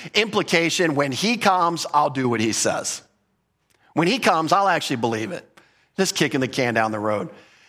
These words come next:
And I just, I love Jesus. This is, you know, I, I'm sorry. I'm just excited. I, I think this is what eternity is gonna be like.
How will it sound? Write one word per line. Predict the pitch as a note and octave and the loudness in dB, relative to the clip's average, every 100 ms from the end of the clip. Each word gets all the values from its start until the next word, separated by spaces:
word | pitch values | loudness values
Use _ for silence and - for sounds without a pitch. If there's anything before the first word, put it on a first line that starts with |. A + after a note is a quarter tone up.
| _ - | _ -4
And | C3+ C3+ | -2 2
I | C#3+ E3 | 2 2
just, | C#3+ B2 A2 - - _ _ _ _ _ _ _ _ _ _ C3+ | 0 0 -2 -4 -12 _ _ _ _ _ _ _ _ _ _ -2
I | D3+ | 0
love | D3 C3+ A#2 | 0 0 -2
Jesus. | B2 B2+ C3 | -6 -4 -2
This | G#3 - | 0 2
is, | A#3+ - | 0 -2
you | D#3 | 0
know, | E3 | 2
I, | D3 D#3+ C#3+ - - - _ _ - | 2 0 -4 -18 -20 -20 _ _ -2
I'm | D3+ | -2
sorry. | - B2+ G#2+ | 0 0 2
I'm | E3 | 0
just | F#3 F#3 | 0 0
excited. | - E3+ D3+ G3+ | 2 0 2 0
I, | G#3+ - - D3+ - | 0 -6 -18 -10 -2
I | F#3+ G3 | -2 -2
think | - C4 D4+ F3+ D3 - G3 - _ _ _ - | -4 -2 0 -2 -4 -8 -14 -20 _ _ _ -4
this | C#3 - | 0 0
is | B3 | 0
what | A3+ G#3 | 2 2
eternity | - F3+ F3 | 2 2 2
is | C3+ | 0
gonna | C3+ | -2
be | A2+ A#2+ | 0 0
like. | A2 - - | 0 -2 -8